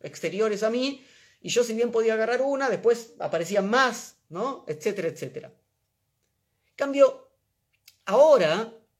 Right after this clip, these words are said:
esta manzana o este jabalí, etcétera, son para mí. Me las puedo apropiar plenamente, están en un mundo ya humano, digamos, ¿sí?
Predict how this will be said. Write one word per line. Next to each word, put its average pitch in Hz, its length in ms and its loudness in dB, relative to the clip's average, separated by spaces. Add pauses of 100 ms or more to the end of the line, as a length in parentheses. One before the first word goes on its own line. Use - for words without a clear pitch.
(160)
esta 240 340 -2
manzana 214 520 -4
o 196 100 0
este 226 200 -6
jabalí, 202 680 -4
etcétera, 180 480 -4
son 240 420 -6
para 165 280 -4
mí. - 340 -8 (240)
Me 156 100 -6
las 165 120 -6
puedo 254 220 4
apropiar 208 720 -4
plenamente, 226 680 -2
están 214 240 0
en 214 120 0
un 202 240 -4
mundo 247 800 0 (520)
ya 208 580 -2 (720)
humano, 170 440 0
digamos, 120 460 -10
¿sí? 220 460 -6